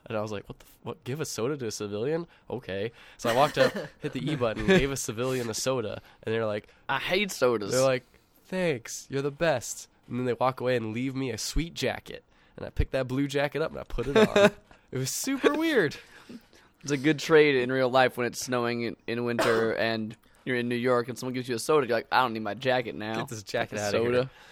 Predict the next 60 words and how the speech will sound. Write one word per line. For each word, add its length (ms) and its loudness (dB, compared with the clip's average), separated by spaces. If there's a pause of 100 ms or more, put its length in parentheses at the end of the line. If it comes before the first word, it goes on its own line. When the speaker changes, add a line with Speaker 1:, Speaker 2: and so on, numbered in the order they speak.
(140)
Speaker 1:
But 60 2
it 40 4
was 120 0
really 140 -2
funny 220 -2
Speaker 3:
Get 80 -4
Speaker 1:
'cause 80 -6
Speaker 3:
this 100 2
Speaker 1:
another 220 2
Speaker 3:
soda. 80 -4
Speaker 1:
person 280 -6
came 100 -4
up 100 -2
to 80 -10
me 100 -6
and 80 -4
they're 80 -6
like, 160 -8 (220)
"I 60 -6
want 220 0
a 60 -8
candy, 420 -8
I 60 -4
want 200 -2
a 40 -2
b-, 180 -10
uh, 180 -4
energy 380 -2
bar 260 -6
or 40 -8
something." 480 -8
And 100 -16
I'm 140 -12
like, 260 -8
"I 60 -10
don't 120 -6
have 80 -4
any 120 -6
energy 240 -6
bars." 240 -6
So 80 -8
they 60 -4
just 100 -8
look 140 -6
at 120 -10
me 120 -2
for, 180 -10
like, 300 -6 (420)
I 60 -6
don't 80 2
know, 40 6
about 180 4
twenty, 320 -2
about 320 -2
ten 180 -4
seconds. 340 -4
Then 120 -4
you 80 -10
just 140 -12
go, 120 -4